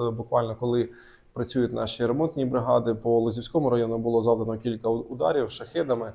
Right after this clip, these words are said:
е, по ремонтним, тобто бригадам. Тому, е, в таких умовах, звичайно, дуже важливо для того, щоб стабілізувати енергопостачання і всередині області. Ну і, звичайно, ми залежимо від енергопостачання і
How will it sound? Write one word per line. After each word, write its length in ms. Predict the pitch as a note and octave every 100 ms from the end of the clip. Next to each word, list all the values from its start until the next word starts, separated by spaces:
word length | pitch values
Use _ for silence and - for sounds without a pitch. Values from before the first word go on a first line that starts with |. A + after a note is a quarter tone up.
| - - - - _
е, 280 | B2+ A#2 A#2 A#2
по 100 | C3
ремонтним, 580 | B2+ C#3 E3+ F3 C3+ B2
тобто 280 | B2 B2 B2
бригадам. 480 | A#2 A2 A#2 A2 G#2+
Тому, 400 | B2 D3 F3+ E3 -
е, 280 | C3 A#2+ A#2+
в 80 | A#2
таких 340 | C3+ B2 B2+
умовах, 320 | C3+ C#3+ D#3+ A#2
звичайно, 420 | A#2+ - D3 B2+
дуже 220 | A#2+ A#2+
важливо 460 | A#2 G#2+ D3+ D3 B2
для 120 | A2+
того, 240 | B2 A2+
щоб 260 | A2 A#2+ A2
стабілізувати 680 | - B2 B2 C3 B2 A#2 A2+
енергопостачання 880 | A#2+ A#2 A2+ A#2 B2 - A#2 A2
і 160 | A2 A2+ -
всередині 560 | - - C3+ E3+ D3+ C#3+
області. 420 | - C3+ A#2+ A#2
Ну 60 | B2
і, 20 |
звичайно, 400 | A2+ G#2+ D3+ C3
ми 100 | A#2
залежимо 480 | A#2 C3 B2+ A#2 A2+
від 180 | A#2+ - - - -
енергопостачання 880 | B2 C#3 C#3+ C#3+ D3 D3 - C3+ A#2+
і 300 | A#2+ B2+ A#2+